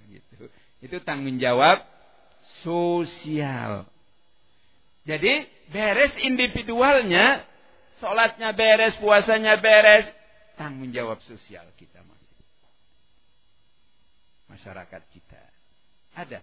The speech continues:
tanggung jawab so-, Nabi mengatakan, "Laisa minni man lam yahtamma bi umuril muslimin." Bukan umatku orang yang tidak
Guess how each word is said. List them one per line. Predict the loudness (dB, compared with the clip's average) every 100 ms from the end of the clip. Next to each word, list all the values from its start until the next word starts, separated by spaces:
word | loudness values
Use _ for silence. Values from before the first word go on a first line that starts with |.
| _
tanggung | -20 -20 -18
jawab | -14 -12 -12 _ -14
so-, | -10 -10 -14 _ _ _ _ _ _ _ _ _ _
Nabi | -10 -6 -6
mengatakan, | -6 -6 -8 -12 -12 -4
"Laisa | -2 -2 0 0 0
minni | -4 -6 -4 2
man | 4 6
lam | 6 6
yahtamma | 6 6 4 -6 -10 -8 -8
bi | -8 -10
umuril | -8 -6 -4 -4
muslimin." | -4 -6 -8 -14 -10 -8 -8 -12 _ _ _
Bukan | -8 -2 -2 -2 -6
umatku | -8 -2 2 2 0 -6
orang | -4 -4 -4 -6
yang | -6 -6 -8
tidak | -8 -6